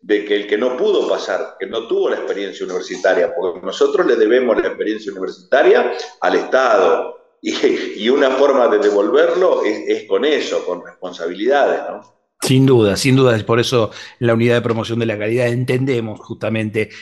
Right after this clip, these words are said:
Speaker 2: ese concepto amplio de calidad que no tiene que ver solamente en la academia y el tecnicismo, sino y fundamentalmente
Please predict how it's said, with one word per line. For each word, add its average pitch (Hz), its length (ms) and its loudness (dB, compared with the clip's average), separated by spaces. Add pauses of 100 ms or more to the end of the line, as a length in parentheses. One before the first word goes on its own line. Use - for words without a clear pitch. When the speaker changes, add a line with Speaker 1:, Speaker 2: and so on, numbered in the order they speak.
Speaker 2:
ese 113 180 -4
concepto 113 480 0
amplio 113 300 2
de 110 100 0
calidad 117 300 0
que 120 80 0
no 117 80 -4
tiene 113 200 -6
que 110 120 -2
ver 117 280 0
solamente 117 680 -4 (260)
en 120 340 -2
la 110 80 -2
academia 123 460 0
y 120 60 0
el 117 100 -4
tecnicismo, 123 640 -2
sino 127 560 -2 (120)
y 127 100 -4
fundamentalmente 110 1080 -2